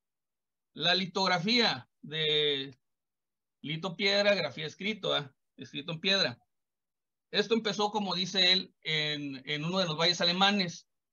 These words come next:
por una de las personas, no, no era todavía con intención de descubrir la imprenta ni nada, pero esta persona, esta persona se dio cuenta de que a la hora de, de hacer ciertos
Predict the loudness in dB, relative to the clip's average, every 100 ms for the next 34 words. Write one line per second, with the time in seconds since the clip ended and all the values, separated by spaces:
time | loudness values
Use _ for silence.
0 | _ _ _ _ -2 2 4 6 6 6
1 | 4 0 2 2 4 2 0 -8 _ _
2 | _ _ -20 -20 -6 0 4 6 4 2
3 | -4 -2 0 2 0 2 2 2 -2 -4
4 | -2 0 0 0 0 0 -2 -4 -12 _
5 | _ -12 -8 -8 -8 -8 -6 -6 -2 0
6 | 0 -2 -6 -12 -12 -10 -8 -8 -4 -6
7 | -4 -4 -2 0 -2 -8 _ _ _ _
8 | _ -4 -2 0 0 0 2 2 2 0
9 | 0 -2 -2 -2 0 0 -2 -2 -2 -2
10 | 0 -2 -2 -4 _ _ _ _ _ _
11 | _ -8 -2 2 4 4 2 2 4 6
12 | 6 6 4 6 4 2 -2 0 2 0
13 | -2 -4 -6 2 4 4 0 _ 0 0
14 | -2